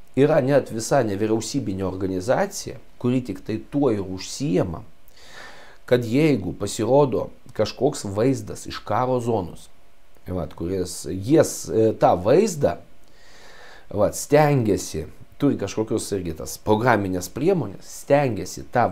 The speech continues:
vaizdą pas save persipumpuot anksčiau, negu jisai bus užblokuotas. Ir jie daro, e, šitą archyvą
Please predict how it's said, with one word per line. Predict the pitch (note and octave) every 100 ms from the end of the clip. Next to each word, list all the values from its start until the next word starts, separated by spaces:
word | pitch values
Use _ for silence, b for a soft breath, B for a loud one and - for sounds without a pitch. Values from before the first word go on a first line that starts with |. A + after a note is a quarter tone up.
| F#2
vaizdą | B2 E3+ C#3 - - - - b b b b -
pas | - G#2
save | - F#2+ F#2 C3 -
persipumpuot | - C3 A2+ - E2 E2+ E2+ - E2 - -
anksčiau, | F#2 F2+ - G#2 B2+ D#3 B2+
negu | G2 E2+ F2
jisai | E2 - A2+
bus | - G2 D2+ -
užblokuotas. | F2+ F2+ G2+ - - D#2+ - - - - - - B B B B
Ir | - A#2+
jie | D#3+ C#3
daro, | D3 C#3 G2+
e, | G2 - A2 A2 G#2+ A2 G#2 -
šitą | - - G2
archyvą | F#2 - D3 G#2+